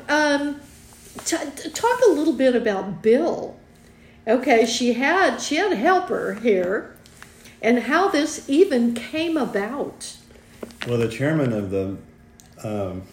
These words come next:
Speaker 2: the chairman of the psychology department, I think it might have been Presbyterian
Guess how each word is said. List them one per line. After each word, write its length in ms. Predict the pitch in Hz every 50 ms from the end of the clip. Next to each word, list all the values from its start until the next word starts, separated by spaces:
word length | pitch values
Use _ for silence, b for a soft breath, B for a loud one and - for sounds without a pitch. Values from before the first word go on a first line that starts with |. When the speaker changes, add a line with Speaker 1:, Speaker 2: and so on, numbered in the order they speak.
| B B B B B B B B - _ - - - - - - - - _ - - - - -
Speaker 2:
the 100 | - 107
chairman 320 | 104 - 139 147 151 143 131
of 80 | 120
the 80 | 113 104
psychology 480 | - - 110 107 - 107 110 107 107
department, 480 | 98 95 - - 101 101 - 98 95 92
I 80 | 92 92
think 220 | - - - -
it 100 | 120 104
might 160 | 101 95 95
have 140 | 98 95 92
been 200 | 92 87 87 85
Presbyterian 920 | 80 - - 101 101 101 - 98 - - 107 104 107 107 107 107 104 101